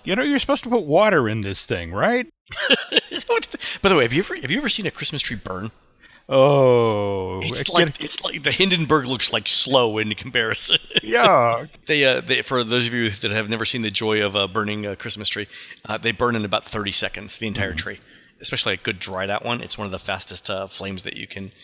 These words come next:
Speaker 2: see. Definitely, uh, make sure your light bulbs are unplugged before you leave your Christmas tree. And speaking of Christmas, let's talk about Hawaii.
Speaker 1: Very smooth segue there, Len.
Speaker 2: <laughs> Thank you, Jim. Thank you.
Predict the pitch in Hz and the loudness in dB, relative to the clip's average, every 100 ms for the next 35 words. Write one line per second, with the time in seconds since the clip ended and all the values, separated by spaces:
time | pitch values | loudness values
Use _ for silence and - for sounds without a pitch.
0 | - - - 101 - 113 120 110 101 98 | -20 -8 -6 -4 0 0 0 0 0 -2
1 | 95 - 101 92 92 92 92 95 90 95 | -2 -4 -4 -8 -8 -8 -6 -8 -6 -8
2 | 92 92 - 101 90 95 90 104 90 90 | -8 -10 -10 -10 -10 -12 -12 -12 -10 -12
3 | 90 85 - - - - 95 - - - | -14 -14 -14 -14 -10 -12 -12 -20 -20 -18
4 | - 120 - 220 160 101 - - 151 - | -8 -2 -2 -2 -4 -4 -2 -2 0 0
5 | - - - - 180 - 233 214 147 165 | -2 -20 -14 -4 0 0 0 -4 -4 0
6 | 160 92 - - - 147 160 131 - 117 | 0 -2 -12 -20 -6 4 6 6 2 -2
7 | 107 - 101 101 95 92 90 87 85 85 | 0 0 0 0 0 -2 -2 -2 -4 -6
8 | - - 415 294 - - - - - - | -12 -10 -8 -6 -8 -8 -10 -10 -18 -18